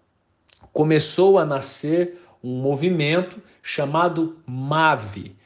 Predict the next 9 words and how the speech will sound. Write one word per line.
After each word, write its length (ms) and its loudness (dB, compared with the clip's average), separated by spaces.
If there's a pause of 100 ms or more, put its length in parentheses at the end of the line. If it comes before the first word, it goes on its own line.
(200)
Maringá 880 0
Audiovisual, 1080 0 (380)
que 100 -6
se 180 -4
propõe 640 4
a 60 0
ser 440 2
uma 260 -2
governança 1500 2